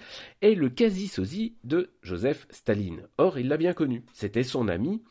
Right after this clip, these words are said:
son copain d'enfance. Ce nom sonnant quand même bizarrement, tout de même. Les deux s'appellent Joseph. Davrichachvili publiera même, comme le rappelle Étienne de Montetit dans Le Figaro littéraire de ce jour,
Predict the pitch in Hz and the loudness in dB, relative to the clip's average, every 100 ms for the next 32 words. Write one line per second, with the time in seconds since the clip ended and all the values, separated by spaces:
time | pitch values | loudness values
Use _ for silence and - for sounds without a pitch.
0 | _ - - 175 180 139 180 202 185 113 | _ -16 -2 0 2 2 0 -4 -2 -2
1 | 135 101 98 - - 90 82 53 57 - | -2 -4 -8 -12 -14 -10 -8 -8 -12 -10
2 | - 151 147 - 87 143 156 90 147 165 | -4 -4 -4 -6 -4 -4 -4 -2 -2 -2
3 | - 90 110 135 101 87 73 67 - 82 | -6 -12 -8 -2 -2 -4 -12 -14 -18 -18
4 | 71 - - - - 120 165 139 165 151 | -18 -18 -18 -18 -10 2 4 6 6 6
5 | 131 107 104 90 80 147 190 226 - - | 2 2 2 2 0 0 2 0 -2 -18
6 | - 107 135 117 127 113 98 104 143 214 | -8 0 0 0 0 0 0 0 -2 -2
7 | 226 135 123 98 131 175 131 - 98 104 | -4 -2 0 0 2 2 2 -2 -2 0
8 | 110 110 95 92 101 87 87 90 87 - | 0 0 0 0 0 -2 -4 -4 -6 -8
9 | 98 85 73 71 - 143 110 113 98 110 | -10 -10 -12 -12 -10 -6 -4 -4 -4 -4
10 | 101 85 71 - 123 95 76 143 208 | -4 -4 -10 -6 -6 -6 -6 -4 -4